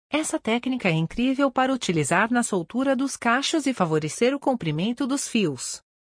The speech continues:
Para reduzir os fios e não deixar os cachos sem brilho,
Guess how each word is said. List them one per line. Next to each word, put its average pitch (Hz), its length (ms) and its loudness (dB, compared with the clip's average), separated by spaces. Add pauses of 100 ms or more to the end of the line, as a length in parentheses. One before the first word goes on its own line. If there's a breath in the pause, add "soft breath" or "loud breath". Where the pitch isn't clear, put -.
(280)
Para 151 180 2
reduzir 165 480 0
os 269 120 0
fios 247 400 0
e 240 60 4
não 247 200 2
deixar 277 460 2
os 247 140 -2
cachos 220 520 0
sem 247 240 0
brilho, 165 540 0